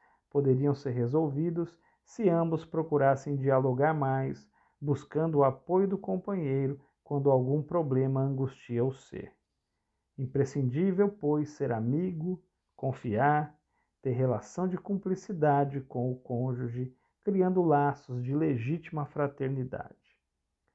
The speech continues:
Externando nossos dilemas íntimos, admitindo que necessitamos de apoio, que pouco podemos sozinhos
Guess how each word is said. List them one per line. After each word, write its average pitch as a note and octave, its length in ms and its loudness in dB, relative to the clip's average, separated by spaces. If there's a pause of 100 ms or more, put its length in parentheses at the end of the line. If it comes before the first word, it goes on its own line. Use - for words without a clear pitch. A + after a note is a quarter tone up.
(460)
Externando C3 720 0
nossos B2 440 -2
dilemas A2 480 -2
íntimos, E3+ 640 -6 (400)
admitindo E3 880 -2
que C3 180 -10
necessitamos A2 840 -6
de G#2+ 80 -4
apoio, C3+ 640 -2 (340)
que C#3+ 120 -8
pouco G#3 460 -2
podemos C3 480 -2
sozinhos C#3 840 -6